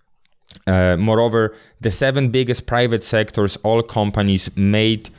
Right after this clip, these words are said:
around one hundred fifty billion dollars in profits in the first nine months of twenty twenty-two, yet governments continue to supplement this loot by granting oil and gas companies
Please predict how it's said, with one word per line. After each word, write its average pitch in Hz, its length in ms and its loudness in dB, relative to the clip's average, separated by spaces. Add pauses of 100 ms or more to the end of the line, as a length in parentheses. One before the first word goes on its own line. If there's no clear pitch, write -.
(200)
around 101 680 2
one 110 320 0
hundred 127 320 -2
fifty 120 380 -2
billion 107 580 2
dollars 98 420 2
in 95 100 2
profits 95 680 -2 (440)
in 101 160 2
the 101 80 2
first 107 380 -2
nine 107 300 2
months 104 280 0
of 95 120 -6
twenty 107 340 -2
twenty-two, 92 580 0 (440)
yet 101 260 0
governments 123 480 0
continue 117 480 0
to 110 140 -4
supplement 113 640 -2
this 98 260 -4 (160)
loot 110 400 0
by 101 160 0
granting 107 460 0 (120)
oil 120 340 2
and 98 220 0
gas 107 300 -2
companies 107 720 -2